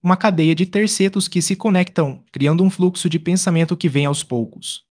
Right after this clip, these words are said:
Essa forma mostra que a fé pode ser organizada como uma casa que se eleva. Cada verso abre a porta para o próximo mundo, mantendo o foco no caminho da esperança. Dica:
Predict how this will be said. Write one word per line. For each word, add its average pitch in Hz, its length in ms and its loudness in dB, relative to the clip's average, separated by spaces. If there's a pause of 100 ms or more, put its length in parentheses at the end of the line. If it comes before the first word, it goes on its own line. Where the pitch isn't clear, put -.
(120)
Essa 156 220 2
forma 170 280 2
mostra 156 400 2
que - 100 -2
a 151 60 2
fé 120 220 -4
pode 185 280 0
ser 185 180 0
organizada 165 640 2
como 196 180 4
uma 190 140 6
casa 147 320 2
que 156 160 -2
se - 140 0
eleva. 127 480 2 (320)
Cada 226 220 4
verso 156 360 0
abre 156 200 0
a 185 60 0
porta 170 340 -2
para 151 180 -2
o 131 40 -4
próximo 170 440 -2
mundo, 156 460 -2
mantendo 165 400 0
o - 20 -2
foco 185 360 -2
no 180 120 2
caminho 180 420 2
da 170 100 0
esperança. 160 720 -2 (320)
Dica: 165 400 0